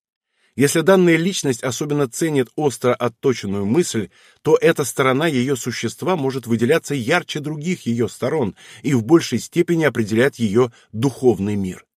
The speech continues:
Может тогда случиться, что в ретроспективном взгляде эта личность усмотрит систематическое саморазвитие там, где фактические переживания чередовались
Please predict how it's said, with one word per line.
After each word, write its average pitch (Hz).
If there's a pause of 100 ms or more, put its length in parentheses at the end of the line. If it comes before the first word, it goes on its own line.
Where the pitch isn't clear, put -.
(520)
Может 165
тогда 165
случиться, 151
что 143
в 113
ретроспективном 131
взгляде 101 (220)
эта 127
личность 151
усмотрит 147
систематическое 139
саморазвитие 151
там, 160 (260)
где 120
фактические 135
переживания 127
чередовались 113